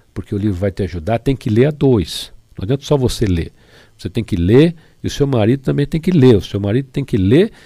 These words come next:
e você também tem que ler. Porque um tem que, que, que saber o, o que o outro,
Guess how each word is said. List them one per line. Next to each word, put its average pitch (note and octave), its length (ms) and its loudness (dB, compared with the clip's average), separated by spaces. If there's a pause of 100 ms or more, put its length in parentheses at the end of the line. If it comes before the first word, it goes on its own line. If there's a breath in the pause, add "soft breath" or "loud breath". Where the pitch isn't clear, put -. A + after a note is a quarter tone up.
(180 soft breath)
e A#2+ 60 -2
você C3+ 240 -2
também F3+ 320 -4
tem A#3 100 -6
que A#3+ 100 -4
ler. G3+ 320 4 (1000 soft breath)
Porque C3+ 280 -2 (200)
um C4 260 -2
tem A#3+ 240 0
que, A#3+ 220 -6 (100)
que, G#3+ 140 -10
que - 200 -4
saber F3+ 640 0 (440 soft breath)
o, D#3 300 -10
o - 40 -6
que - 140 -4
o A3+ 80 -2
outro, A#3+ 720 2